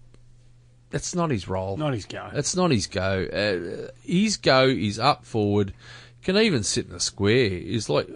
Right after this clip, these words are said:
Speaker 1: I mean, he's not your Eddie Betts type, but that's the sort of role he plays. But, um,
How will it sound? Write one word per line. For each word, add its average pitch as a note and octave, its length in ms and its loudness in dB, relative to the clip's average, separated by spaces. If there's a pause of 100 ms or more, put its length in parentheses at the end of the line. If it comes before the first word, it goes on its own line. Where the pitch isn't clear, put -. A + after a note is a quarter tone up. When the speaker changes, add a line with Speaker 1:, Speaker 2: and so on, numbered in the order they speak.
(120)
Speaker 1:
I - 100 -10
mean, A#2 140 -2
he's A#2+ 140 0
not C#3 180 -4
your F#2+ 140 -2
Eddie F#2 180 -4
Betts F#2 360 -8
type, A2 460 0
but - 240 -4 (380)
that's C3 240 -2
the G#2+ 60 -6
sort G2+ 220 -4
of F2+ 120 -6
role F#2 200 -2
he E2 120 -10
plays. F#2 560 -2
But, G#2+ 220 -2
um, G#2+ 400 0